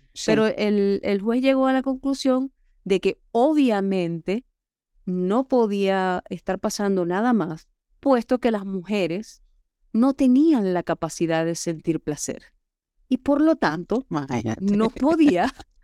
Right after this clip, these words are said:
Speaker 2: tener una relación
Speaker 1: Sí.
Speaker 2: romántica porque no había ningún objetivo en eso.
Speaker 1: Sí, el, el, la historia, la historia, el sesgo, el sesgo no, no,
Speaker 2: El sesgo
Speaker 1: no se le
Speaker 2: machista,
Speaker 1: escapa de,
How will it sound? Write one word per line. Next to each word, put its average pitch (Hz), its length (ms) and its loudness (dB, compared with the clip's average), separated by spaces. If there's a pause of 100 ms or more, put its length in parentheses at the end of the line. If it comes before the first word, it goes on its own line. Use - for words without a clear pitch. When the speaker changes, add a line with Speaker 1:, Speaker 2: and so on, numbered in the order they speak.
(280)
Speaker 2:
tener 220 320 2
una 226 160 4
relación 226 500 0
Speaker 1:
Sí. 277 60 2 (120)
Speaker 2:
romántica 254 480 0 (200)
porque 226 260 0
no 226 300 0
había 277 300 2
ningún 208 400 4
objetivo 180 580 -2
en 151 140 0
eso. 139 340 -4
Speaker 1:
Sí, 233 400 -2
el, 180 280 0
el, 185 160 -2
la 180 80 -2
historia, 185 480 -2
la 190 100 -2
historia, 185 400 -4
el 180 100 -2
sesgo, 190 540 -4
el 185 160 -4
sesgo 202 380 -4
no, 190 300 0
no, 185 160 0
Speaker 2:
El 180 120 2
sesgo 214 260 2
Speaker 1:
no 247 80 4
se 262 60 4
le - 60 0
Speaker 2:
machista, 247 280 0
Speaker 1:
escapa 240 240 2
de, 139 200 -4